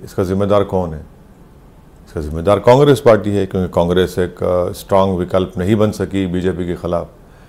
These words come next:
एटी फ़ोर में आखिरी मरतबा एक मुसलमान यहाँ से एमपी बने थे, उसके बाद कोई नहीं बन पाया,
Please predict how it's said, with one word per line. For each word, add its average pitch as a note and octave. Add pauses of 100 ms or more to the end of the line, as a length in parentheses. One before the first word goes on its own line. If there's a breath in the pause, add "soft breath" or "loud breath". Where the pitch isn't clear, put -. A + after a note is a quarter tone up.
(800 loud breath)
एटी A#2
फ़ोर B2
में B2+
आखिरी A2+
मरतबा A2
एक G2+
मुसलमान G2+
यहाँ F#2
से G2+
एमपी F#2
बने F2
थे, D#2+
उसके G#2
बाद F#2+
कोई G2
नहीं G2+
बन F#2+
पाया, F2+